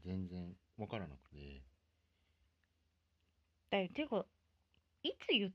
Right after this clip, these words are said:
Speaker 2: た？
Speaker 1: でも、付き合って六年
Speaker 2: うん。
Speaker 1: とかだから。
Speaker 2: ここに住んでからだよね、多分。
Speaker 1: あ、そうだっけ？
Speaker 2: 多分さ、通院したのがさ、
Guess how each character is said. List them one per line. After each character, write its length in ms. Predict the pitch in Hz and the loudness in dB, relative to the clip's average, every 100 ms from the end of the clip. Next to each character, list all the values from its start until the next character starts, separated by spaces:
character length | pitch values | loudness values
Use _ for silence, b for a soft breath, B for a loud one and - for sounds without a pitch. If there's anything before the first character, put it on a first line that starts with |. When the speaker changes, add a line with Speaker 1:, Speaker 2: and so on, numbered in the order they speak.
| - | -6
Speaker 2:
た？ 160 | 170 196 - B B B B B B B B B - _ _ - - - - _ - - - _ _ _ _ _ - | -10 -10 -14 B B B B B B B B B -20 _ _ -20 -20 -20 -20 _ -20 -20 -20 _ _ _ _ _ -16
Speaker 1:
で 140 | 107 92 | -12 -10
も、 240 | 90 87 - | -10 -12 -16
付 280 | - - 156 | -14 -10 -8
き 20 | |
合 40 | |
っ 60 | 185 - _ _ _ _ _ _ _ _ _ _ _ - | -8 -12 _ _ _ _ _ _ _ _ _ _ _ -8
て 100 | 87 | -8
六 120 | 80 - - 135 | -8 -14 -12 -10
年 160 | 90 67 80 90 _ _ _ _ _ - | -10 -12 -18 -20 _ _ _ _ _ 0
Speaker 2:
う 60 | 220 196 | 2 2
ん。 40 | 180 | -2
Speaker 1:
と 80 | |
か 160 | 104 85 | -6 -10
だ 100 | 78 | -10
か 140 | - 73 | -14 -14
ら。 0 | 73 73 - - - _ - | -14 -14 -16 -18 -20 _ -8
Speaker 2:
こ 120 | 262 | -2
こ 100 | 392 | 0
に 140 | 427 | 0
住 200 | - 466 | 0 2
ん 20 | |
で 80 | 294 | 2
か 100 | 254 | 4
ら 100 | 185 | 2
だ 80 | 180 | 2
よ 80 | 175 | -2
ね、 140 | 185 | -2
多 140 | 185 180 | -2 -4
分。 200 | 180 190 _ _ _ - | -6 -14 _ _ _ -18
Speaker 1:
あ、 60 | - | -16
そ 140 | - | -10
う 20 | 156 | -10
だ 60 | |
っ 40 | 98 | -10
け？ 160 | - 65 - _ _ _ _ | -14 -16 -16 _ _ _ _
Speaker 2:
多 100 | - | -8
分 80 | 247 208 | -6 -6
さ、 120 | 190 | -8
通 220 | - 294 | -2 2
院 160 | 302 294 | 2 2
し 80 | |
た 80 | 285 | 0
の 100 | 233 | 0
が 80 | 175 | -2
さ、 100 | - | -4